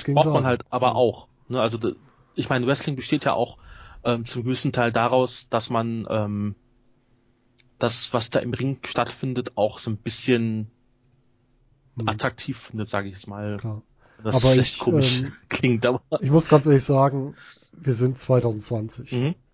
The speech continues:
Speaker 2: Ich möchte zweitausendzwanzig keine Wrestlerin mehr darauf reduziert haben. Wenn sie im Ring nicht die Fähigkeiten hat,
Speaker 1: Ja.
Speaker 2: dann setzt sie halt als Manager ein,
Speaker 1: Ja,
Speaker 2: lässt
Speaker 1: genau.
Speaker 2: sie da die
Speaker 1: Genau,
Speaker 2: Rollen
Speaker 1: richtig.
Speaker 2: tragen. Das,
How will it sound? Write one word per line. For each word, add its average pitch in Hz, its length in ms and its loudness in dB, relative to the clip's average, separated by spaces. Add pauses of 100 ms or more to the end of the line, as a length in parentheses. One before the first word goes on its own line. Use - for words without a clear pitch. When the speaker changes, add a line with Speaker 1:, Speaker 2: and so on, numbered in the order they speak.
(200)
Speaker 2:
Ich - 140 -16
möchte 135 280 0
zweitausendzwanzig 123 960 -2
keine 139 380 4
Wrestlerin 127 460 -2
mehr 110 280 -4 (640)
darauf 123 360 0
reduziert 131 480 0
haben. 104 300 -4
Wenn 139 280 4
sie 180 220 0
im 147 100 0
Ring 156 280 0
nicht 147 200 -4
die 151 80 0
Fähigkeiten 139 520 -2
hat, 131 120 -4 (140)
Speaker 1:
Ja. 117 160 2
Speaker 2:
dann 131 140 0
setzt 208 220 2
sie 180 80 4
halt 151 120 2
als - 160 -4
Manager 160 380 0
ein, 147 100 2
Speaker 1:
Ja, 147 80 6
Speaker 2:
lässt 123 100 2
Speaker 1:
genau. 117 120 0
Speaker 2:
sie 143 100 -4
da 165 220 2
die 143 80 4
Speaker 1:
Genau, 120 140 4
Speaker 2:
Rollen 113 120 4
Speaker 1:
richtig. 117 220 -4
Speaker 2:
tragen. 110 180 -4
Das, - 300 -4